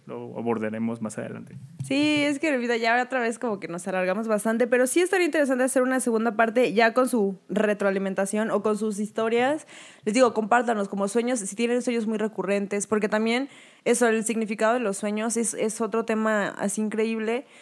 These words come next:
Speaker 2: de sueños muy recurrentes que tiene gente de todo el mundo. O sea, por ejemplo, el de que se te caen los dientes, no sé si alguien que nos esté escuchando lo ha tenido, yo sí, me ha pasado como unas tres, cuatro veces, y es diferente, o sea, a veces se me caen todos, a veces de uno por uno, a veces,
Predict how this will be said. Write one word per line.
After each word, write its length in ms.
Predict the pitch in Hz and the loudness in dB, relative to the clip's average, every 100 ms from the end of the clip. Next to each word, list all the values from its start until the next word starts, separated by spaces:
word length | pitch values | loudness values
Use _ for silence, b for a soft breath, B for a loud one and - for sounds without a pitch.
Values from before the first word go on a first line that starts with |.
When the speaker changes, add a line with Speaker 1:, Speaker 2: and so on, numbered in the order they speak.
| b | b
Speaker 2:
de 100 | 214 | 0
sueños 300 | 233 262 285 | 2 2 2
muy 160 | 285 277 | 0 0
recurrentes 520 | 294 - 233 233 240 | -2 -2 -2 -2 -4
que 100 | 240 | -6
tiene 200 | 220 240 | -4 -4
gente 220 | 226 233 | -4 -4
de 60 | 226 | -4
todo 200 | 202 208 | -4 -4
el 100 | 208 | -4
mundo. 380 | 220 220 208 190 | -6 -6 -6 -6
O 60 | 190 | -6
sea, 100 | 208 | -4
por 100 | 220 | -2
ejemplo, 220 | 220 208 | -2 -2
el 100 | 214 | -2
de 80 | 208 | -2
que 80 | 214 | -4
se 100 | 208 | -4
te 100 | 208 | -6
caen 200 | 240 247 | -6 -4
los 180 | 294 285 | -4 -6
dientes, 520 | 226 220 208 233 311 - | -8 -8 -6 -6 -8 -6
no 140 | 196 | -4
sé 120 | 208 | -4
si 100 | 202 | -4
alguien 200 | 185 190 | -4 -6
que 80 | 180 | -8
nos 100 | 180 | -10
esté 160 | 170 175 | -10 -12
escuchando 480 | 185 - 185 185 - | -14 -10 -8 -8 -6
lo 180 | 180 175 | -2 -2
ha 100 | 170 | -2
tenido, 340 | 190 190 202 185 | -4 -2 -2 -2
yo 160 | 220 | -2
sí, 300 | 214 214 - - | -2 -6 -8 -4
me 80 | 196 | -2
ha 60 | |
pasado 260 | 190 196 196 | -2 -2 -4
como 140 | 185 180 | -4 -6
unas 220 | 185 185 | -6 -6
tres, 180 | 190 185 | -8 -6
cuatro 240 | 185 190 | -8 -6
veces, 340 | 185 190 220 | -6 -6 -6
y 120 | 208 226 | -2 -2
es 80 | |
diferente, 440 | 240 233 214 214 185 | 0 -2 -2 -2 -4
o 60 | |
sea, 100 | 175 | -2
a 40 | 190 | -2
veces 260 | 190 214 B B B | -2 -6 B B B
se 100 | 202 | -4
me 80 | 208 | 0
caen 180 | 180 175 | 0 0
todos, 360 | 190 196 196 | 0 0 -2
a 40 | 190 | -4
veces 180 | 180 | -4
de 60 | 175 | -6
uno 120 | 175 | -6
por 160 | 160 160 | -6 -6
uno, 380 | 180 185 180 175 | -6 -6 -6 -4
a 40 | |
veces, 360 | 165 165 175 | -4 -6 -10